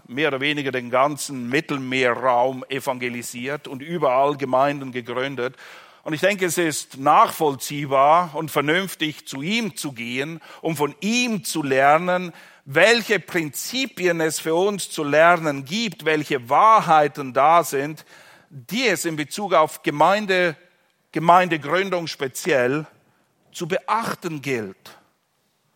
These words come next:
Es sei denn, du willst deine Gemeinde bauen und nicht Gottes Gemeinde. Dann kannst du jetzt ein Nickerchen machen und dich angenehm zurücklehnen.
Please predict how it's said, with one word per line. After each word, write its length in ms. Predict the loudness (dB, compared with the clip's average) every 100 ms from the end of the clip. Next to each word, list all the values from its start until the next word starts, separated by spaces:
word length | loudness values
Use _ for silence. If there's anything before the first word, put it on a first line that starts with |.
| _ -20 _ -8
Es 180 | -4
sei 240 | 4 6 6
denn, 360 | 4 0 0
du 140 | -6 -2
willst 480 | -2 -2 -6 -12 -20
deine 540 | -18 2 4 6 4
Gemeinde 440 | -2 -2 0 -2 -4
bauen 440 | 0 2 2 -2
und 140 | -8 -10
nicht 180 | -8
Gottes 420 | 2 2 2 -8 -8
Gemeinde. 560 | -4 -4 -4 -8 -20 _ _ _ _ _ _
Dann 120 | -10 -2
kannst 300 | -2 -2 -4
du 40 |
jetzt 200 | -6 -6
ein 80 | -8
Nickerchen 420 | -8 -8 -10 -10
machen 300 | -8 -10 -10
und 140 | -16
dich 200 | -18 -12
angenehm 520 | -8 -8 -10 -14 -14 -16
zurücklehnen. 760 | -16 -14 -14 -14 -16 -16 -20